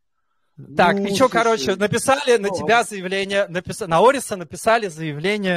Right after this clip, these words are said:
Speaker 2: Да.
Speaker 1: Э, так, кто на тебя
Speaker 2: Короче,
Speaker 1: написал заявление?
Speaker 2: было
Speaker 1: Говори.
Speaker 2: как. Я
Speaker 1: Да.
Speaker 2: приглашаю их, ну, я проводил, ладно, с самого начала. А, майские указы президента в прошлое, прошлые майские указы породили за собой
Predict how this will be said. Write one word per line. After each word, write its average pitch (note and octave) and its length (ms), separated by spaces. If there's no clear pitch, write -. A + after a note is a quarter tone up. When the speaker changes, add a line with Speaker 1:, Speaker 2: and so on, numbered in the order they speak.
Speaker 2:
Да. D3+ 240
Speaker 1:
Э, D#3 100
так, D3 240
кто B3 240
на A3 100
тебя G3+ 140
Speaker 2:
Короче, G#3+ 140
Speaker 1:
написал D3+ 80
заявление? E3+ 260
Speaker 2:
было C#4 120
Speaker 1:
Говори. F3 300
Speaker 2:
как. - 100
Я A3+ 400
Speaker 1:
Да. A#3 40
Speaker 2:
приглашаю E3 840
их, - 220
ну, D3+ 240
я D#3+ 220
проводил, F3 640
ладно, A2 200
с - 60
самого D#3 320
начала. B2+ 520
А, C3 480
майские E3 460
указы C3+ 340
президента D3+ 580
в - 80
прошлое, A#2+ 540
прошлые A#2+ 580
майские A#2+ 360
указы G#3 360
породили C3+ 420
за A#2 200
собой D3 420